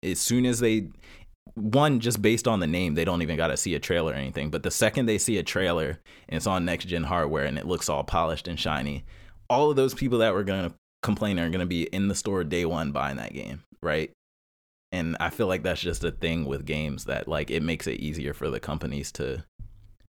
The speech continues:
I guess, get over on their employees, 'cause it's like the consumers are gonna buy the game regardless of how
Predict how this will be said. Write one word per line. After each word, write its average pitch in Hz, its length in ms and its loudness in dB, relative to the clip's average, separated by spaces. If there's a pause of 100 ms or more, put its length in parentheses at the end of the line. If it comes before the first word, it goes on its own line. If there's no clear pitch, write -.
(120)
I 78 140 0
guess, 76 180 2
get 80 220 0
over 73 320 0
on 73 440 -4
their 71 180 0
employees, 76 520 -4
'cause 71 160 -4
it's 65 160 -4
like 67 220 -2
the 71 80 -4
consumers 87 480 2
are 76 80 0
gonna 80 180 0
buy 67 240 0
the 65 80 -4
game 65 340 -4
regardless - 460 -2
of - 100 -8
how 50 380 -6